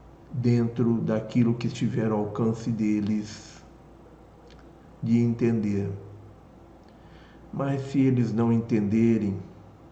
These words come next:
não vamos chorar por causa disso, irmãos.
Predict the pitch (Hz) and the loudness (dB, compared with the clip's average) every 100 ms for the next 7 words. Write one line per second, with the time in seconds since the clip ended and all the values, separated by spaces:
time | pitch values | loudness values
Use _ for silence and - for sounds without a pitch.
0 | - - - - - - - - 131 127 | -20 -20 -20 -20 -20 -20 -12 0 2 2
1 | 113 107 107 - 110 104 101 98 90 - | 0 -2 -4 -2 0 0 -2 -6 -8 -6
2 | 104 104 95 98 - - 82 80 - - | -6 -4 -6 -8 -10 -10 -8 -10 -14 -20
3 | - - | -20 -20